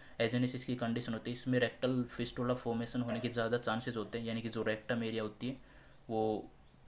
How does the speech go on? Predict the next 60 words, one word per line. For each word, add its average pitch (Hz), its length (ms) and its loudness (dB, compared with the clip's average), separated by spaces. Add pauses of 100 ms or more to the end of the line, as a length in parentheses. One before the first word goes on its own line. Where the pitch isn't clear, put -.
(120)
परफोरेट 123 420 2
हो 113 80 2
जाता 107 200 -2
है, - 20 0
उसके - 200 -4
अंदर 120 160 0 (160)
होल 113 260 2 (120)
पर, 110 140 -2 (600)
होल 120 200 6
फॉर्मेशन 120 460 2
हो 110 60 0
जाता 110 240 2
है, 113 60 2
और 113 80 -4
वो 117 120 -2
दूसरे 117 440 -2
ऑर्गन 117 320 2
से 127 140 -4
क्या 117 120 0
हो 104 60 -2
जाता 107 180 -2
है, 127 60 -6
कनेक्ट 123 260 -2
हो 107 60 0
जाता 101 240 -2
है, 101 80 -4
जिससे 107 280 -4
रेक्टम 110 380 -2
का 117 120 -6
पूरा 113 240 -2
मटेरियल 117 340 -2
दूसरे 117 280 -2
ऑर्गन 110 260 0
के 117 100 -6
अंदर 123 160 -2
ट्रांसफर 117 420 -2
हो 110 80 -2
जाता 101 240 -6
है, - 320 -20
यानी 117 140 2
कि 127 220 -2
एबनॉर्मल 127 500 6
कम्युनिकेशन 123 580 2
बन 110 140 2
जाता 107 260 -2
है 127 120 -8 (260)
रेक्टम 117 360 2
का 127 120 -4
किसी 131 260 -4
दूसरे 120 380 0
अदर 117 260 2
ऑर्गन 110 340 0
के 110 140 -6
जो 113 120 -4
उसके 110 200 -2
आसपास 110 380 2
होते 110 180 -8
हैं, 107 60 -4
जैसे 107 240 -4
कि 120 200 -10